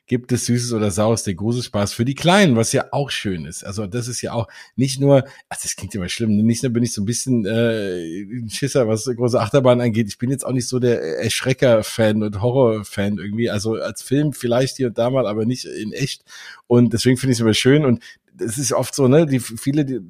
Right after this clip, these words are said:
Parks setzen dann auf Horror-Events, vergessen aber irgendwie die Kleinen, ne, die sich natürlich dann irgendwie da mega gruseln. Deswegen finde ich's schön, dass sie halt einfach dann an dem Tag einfach was für die Kleinen haben.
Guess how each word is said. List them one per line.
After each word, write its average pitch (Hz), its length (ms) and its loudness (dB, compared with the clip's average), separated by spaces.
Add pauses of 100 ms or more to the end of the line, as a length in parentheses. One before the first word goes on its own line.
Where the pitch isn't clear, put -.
(140)
Parks 127 380 2
setzen 131 300 0
dann 123 240 4
auf 113 260 -2
Horror-Events, 135 1080 2 (300)
vergessen 127 420 0
aber 123 140 4
irgendwie 123 200 2
die 113 100 -2
Kleinen, 117 460 4
ne, 110 100 4
die 110 100 0
sich 107 200 -6
natürlich 117 320 -4
dann 107 160 0
irgendwie 110 180 -4
da 107 140 2
mega 110 280 4
gruseln. 107 440 2
Deswegen 101 260 -2
finde 117 220 2
ich's - 80 -2
schön, 135 240 4
dass 127 140 2
sie 117 80 2
halt 117 120 2
einfach 113 220 -4
dann 107 180 4
an 107 140 0
dem 107 160 0
Tag 107 260 -4
einfach 98 180 -12
was 95 120 -10
für - 100 -16
die 90 80 -16
Kleinen 76 320 -12
haben. - 160 -16